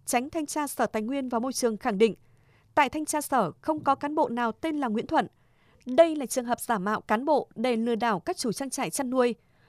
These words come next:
Trước đó, từ năm hai nghìn không trăm mười sáu đến năm hai nghìn không trăm mười tám, hình thức này cũng đã xuất hiện, nhưng các đối tượng kẻ giả mạo cán bộ hướng đến là doanh nghiệp.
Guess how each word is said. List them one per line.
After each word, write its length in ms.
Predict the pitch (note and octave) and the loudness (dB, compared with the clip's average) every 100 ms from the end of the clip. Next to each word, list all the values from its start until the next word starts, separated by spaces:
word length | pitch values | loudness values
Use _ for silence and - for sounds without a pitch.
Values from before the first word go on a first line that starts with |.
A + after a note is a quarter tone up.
| _ | _
Trước 200 | - F#4+ | -2 2
đó, 220 | B3+ B3 | 2 0
từ 200 | - D4 | 0 -2
năm 180 | C4 D#4 | 0 -2
hai 120 | D#4 D4 | -2 -2
nghìn 220 | B3+ A3 | -2 -2
không 180 | - D4 | -4 -6
trăm 180 | D4 | -4
mười 80 | C4 | -4
sáu 400 | G#3 A3+ G3+ C#4+ - | -2 2 2 0 0
đến 220 | A#3 A#3 | 2 2
năm 120 | C#4+ | 0
hai 140 | C#4+ C#4 | -2 -2
nghìn 200 | A#3 G3 | -2 -2
không 200 | - C4+ | -4 -4
trăm 160 | - | -4
mười 80 | B3 | -4
tám, 300 | - G3+ G#3+ - _ _ _ | -2 -2 -2 -6 _ _ _
hình 160 | D4 | -2
thức 160 | - - | -2 -4
này 200 | C#4+ A#3 | -4 -4
cũng 320 | - B3+ C#4 | -2 -4 0
đã 120 | C4 | 0
xuất 200 | C#4+ F#4+ | 0 -2
hiện, 180 | D#4+ A#3 - _ _ - | 0 0 -2 _ _ -4
nhưng 240 | C4 B3+ | -2 0
các 120 | F#4 | 0
đối 120 | D4 | 0
tượng 220 | C#4+ C#4+ F#3+ | 0 -2 -2
kẻ 180 | B3+ | -2
giả 200 | G#3 A3 | -2 0
mạo 220 | G3 A#3 - | 0 0 0
cán 240 | - C4 | -2 2
bộ 220 | D4 A3+ - | 4 2 2
hướng 280 | A#3 C#4 | 0 2
đến 180 | B3 A#3 | 2 0
là 180 | E4+ B3 | 0 -2
doanh 180 | C#4+ C#4+ | -2 2
nghiệp. 200 | B3 | 2